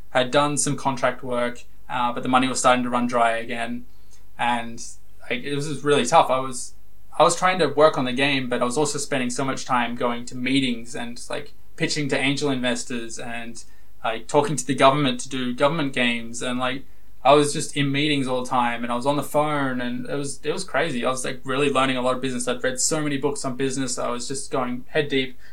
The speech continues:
Like, I was spending so much time. Like, I was not sleeping any more than I was in high school. I was just learning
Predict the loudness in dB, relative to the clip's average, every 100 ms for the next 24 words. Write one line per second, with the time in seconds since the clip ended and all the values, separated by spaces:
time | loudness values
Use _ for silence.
0 | -8 -8 0 0 2 2 2 0 -4 -6
1 | -2 -2 0 -2 0 0 -2 0 2 2
2 | 2 0 0 -2 0 0 0 0 0 -2
3 | -2 0 0 0 -2 -2 -2 -2 -2 -2
4 | -4 -4 -6 -8 -6 -2 0 0 0 -2